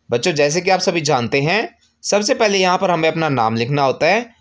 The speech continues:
और नेक्स्ट फील्ड में हमें अपने अध्यापक का नाम लिखना होता है। चलिए देखते हैं अपनी वर्कशीट। उससे पहले बच्चों, अगर आप हमारे चैनल पर नए हैं और अभी तक हमारे चैनल को सब्सक्राइब नहीं किया है, तो हमारे चैनल को सब्सक्राइब करना ना भूलें,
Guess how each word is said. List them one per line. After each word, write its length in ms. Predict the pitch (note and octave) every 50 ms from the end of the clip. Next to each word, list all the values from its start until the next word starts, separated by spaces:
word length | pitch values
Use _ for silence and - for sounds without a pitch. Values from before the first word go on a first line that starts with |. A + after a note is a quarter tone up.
| _ _ _ _ _
और 140 | - E3+ E3+
नेक्स्ट 240 | F#3 A3 C4 B3+ -
फील्ड 180 | F#3 D#3+ D3
में 80 | D3+ D3+
हमें 180 | D3 C#3 C#3+ D3
अपने 200 | D3+ F3 F3 F#3
अध्यापक 420 | E3+ D3 D3+ F3 F#3 F#3 G#3 G3+
का 100 | - F#3+
नाम 180 | F3 F3 E3 D#3+
लिखना 240 | D#3 D3 D3 D#3+ D3+
होता 240 | D3 C#3+ D3+ - C#3+
है। 280 | C#3+ C#3 C#3+ C#3+ C#3 _ _ _ _ _ _ _ _ _
चलिए 260 | - - B2 B2+ C3 B2+
देखते 240 | A#2+ - - -
हैं 60 | E3+ E3+
अपनी 140 | - A#3+ G#3
वर्कशीट। 680 | D3 A#2+ A2+ A2+ A2+ - - D#3+ D3+ A#2+ D#2+ - - _ _ _ _ _ _ _ _ _ _ _ _ _ _ _ _ _ _ _ _ _ -
उससे 220 | E3 - - A#3
पहले 240 | A3+ A3+ G3+ F#3+ F3+
बच्चों, 420 | D#3 D3+ - - G3+ A#3+ C#4+ D#4+ D#4 - _ _ _ _ -
अगर 160 | D#3+ G3 A#3+
आप 100 | C4 A3+
हमारे 200 | G#3 F3+ F3 D#3+
चैनल 180 | - D#3+ C#3+ C3
पर 140 | C#3 C#3 B2+
नए 240 | A#2 A2+ A2 A2 A#2
हैं 340 | C3 D3 E3 F#3+ G#3 A3 G#3+ - _ _ _ _
और 120 | - F3+ A3+
अभी 140 | B3 B3+
तक 140 | A#3 B3 A3 F#3+
हमारे 220 | F3+ D#3+ D#3 D3+
चैनल 200 | D#3+ D#3+ D#3 D#3
को 100 | D3 E3+
सब्सक्राइब 380 | D3+ D#3 C#3 - - D3+ C#3+ C#3+
नहीं 280 | C3+ C#3 D3 D#3+ D#3+ D3+
किया 260 | - D3+ D3 C#3 C3
है, 220 | C3+ C3+ B2 G2 - - _ _ _ _ _ _ -
तो 60 | D#3
हमारे 240 | D3+ C#3+ D3 D#3+ F3
चैनल 200 | F3 F#3+ F3+ F3+
को 100 | F3 F#3
सब्सक्राइब 360 | - E3+ D#3 - - D#3+ C#3+
करना 180 | D3+ C#3+ C#3 C3
ना 180 | B2 A#2 A2 G#2+
भूलें, 400 | G#2 A2 A2+ A2 C3+ E3+ G3 G#3